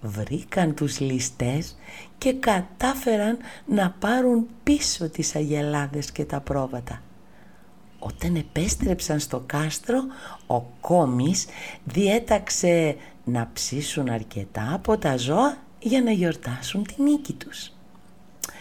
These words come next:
Αχ, αυτή η γαργαλιστική μυρωδιά του ψητού κρέατος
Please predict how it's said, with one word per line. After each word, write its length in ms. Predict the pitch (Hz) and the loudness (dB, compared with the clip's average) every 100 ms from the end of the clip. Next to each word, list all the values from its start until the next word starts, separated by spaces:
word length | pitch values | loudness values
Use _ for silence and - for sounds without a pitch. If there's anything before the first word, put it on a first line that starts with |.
| - - - - | -16 -14 -14 -6
Αχ, 280 | 143 139 - | 0 0 0
αυτή 240 | 120 - | -6 -2
η 100 | 135 | -2
γαργαλιστική 1160 | 131 135 135 127 135 135 139 - 147 - - 156 | 0 0 0 0 0 0 -2 -2 -4 -2 0 2
μυρωδιά 800 | 131 131 135 131 127 151 147 135 - - - - | 2 0 0 -2 -2 0 0 0 -8 -16 -16 -6
του 180 | 214 185 | -4 -2
ψητού 680 | - - 185 180 - 190 190 | -2 0 0 -2 -2 -4 -2
κρέατος 800 | - 175 170 170 165 175 170 | 0 2 4 4 2 2 -2